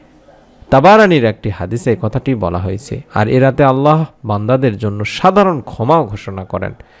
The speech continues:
মহানবী সাল্লাল্লাহু আলাইহি ওয়াসাল্লাম বলেন, এ রাতে আল্লাহ তাআলা বনু কালবের ছাগলগুলোর পশমের চেয়েও বেশি সংখ্যক বান্দাকে ক্ষমা করেন। সুবহানাল্লাহ, সুবহানাল্লাহ।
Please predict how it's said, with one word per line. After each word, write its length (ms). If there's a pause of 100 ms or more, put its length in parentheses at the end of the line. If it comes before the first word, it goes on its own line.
(300)
মহানবী 340
সাল্লাল্লাহু 600
আলাইহি 280
ওয়াসাল্লাম 440
বলেন, 400
এ 120
রাতে 320 (100)
আল্লাহ 340
তাআলা 400 (440)
বনু 240
কালবের 440
ছাগলগুলোর 960
পশমের 540
চেয়েও 220
বেশি 340
সংখ্যক 460 (200)
বান্দাকে 480
ক্ষমা 380
করেন। 300 (180)
সুবহানাল্লাহ, 880
সুবহানাল্লাহ। 720